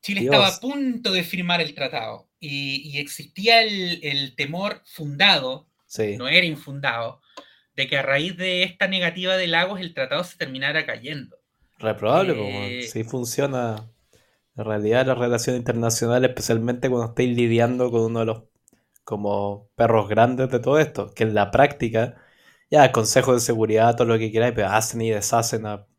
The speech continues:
Speaker 2: lo que le, a lo que les da la gana, nomás, y el resto miran.
Speaker 1: Sí, porque, eh, eh, finalmente no consiguió el voto ni siquiera de, lo, de, de, de sus países más aliados y, y terminó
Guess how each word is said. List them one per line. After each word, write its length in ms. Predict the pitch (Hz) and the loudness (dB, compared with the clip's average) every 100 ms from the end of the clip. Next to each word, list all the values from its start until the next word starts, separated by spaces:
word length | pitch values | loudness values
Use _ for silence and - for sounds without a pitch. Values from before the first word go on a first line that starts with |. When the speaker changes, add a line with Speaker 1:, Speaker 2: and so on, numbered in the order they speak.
| _ | _
Speaker 2:
lo 180 | 113 110 | -12 -8
que 80 | 104 | -4
le, 100 | 104 | -4
a 280 | 101 104 | -6 -8
lo 140 | 104 107 | -8 -6
que 60 | |
les 140 | 104 101 | -4 -2
da 100 | 110 | 0
la 120 | 104 | 0
gana, 380 | 120 139 101 - | 0 0 -2 -10
nomás, 260 | 113 104 104 | -14 -10 -6
y 40 | |
el 100 | 107 | -4
resto 260 | 110 110 113 | -4 -4 -4
miran. 320 | 123 117 - _ _ - - | 0 0 -2 _ _ -20 -10
Speaker 1:
Sí, 120 | - | 4
porque, 140 | 415 214 | 6 6
eh, 260 | - 185 - 175 170 | 4 2 2 0 0
eh, 40 | |
finalmente 640 | - 175 196 233 254 285 | -4 0 0 0 -2 -2
no 140 | 254 233 | -2 -2
consiguió 400 | 196 175 160 196 | -4 -6 -6 -6
el 80 | 185 | -4
voto 260 | 185 196 | -4 -2
ni 80 | 175 | -4
siquiera 380 | 170 143 165 175 | -6 -4 0 2
de, 140 | 175 | 2
lo, 420 | 156 139 131 127 | 2 -2 -2 -4
de, 800 | 123 123 123 120 117 117 113 110 107 | -4 -6 -4 -6 -6 -10 -14 -16 -18
de, 160 | 117 120 | -20 -20
de 100 | 143 | -20
sus 180 | - | -16
países 420 | - 131 156 - 143 | -8 -8 -6 -8 -6
más 180 | 143 151 | -2 -2
aliados 560 | 151 170 165 165 196 | -2 2 2 2 0
y, 220 | 160 127 127 | -4 -8 -12
y 280 | 127 123 | -12 -10
terminó 1000 | 123 127 127 135 151 156 151 147 139 131 | -8 -6 -8 -8 -8 -6 -6 -6 -8 -12